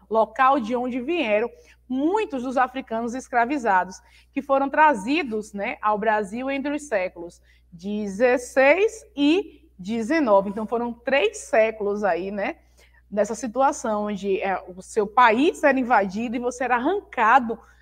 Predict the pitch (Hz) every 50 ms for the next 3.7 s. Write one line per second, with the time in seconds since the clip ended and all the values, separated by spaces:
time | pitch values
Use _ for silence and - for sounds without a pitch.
0 | _ _ _ - 196 214 254 262 233 254 247 262 254 254 - 240 214 208 220 226
1 | 233 220 240 233 226 233 226 - - 208 196 202 202 208 262 262 226 208 202 202
2 | 190 196 190 196 196 202 196 233 254 247 - - 220 240 269 254 233 220 220 202
3 | 220 214 - 247 240 - - 311 294 262 247 262 262 294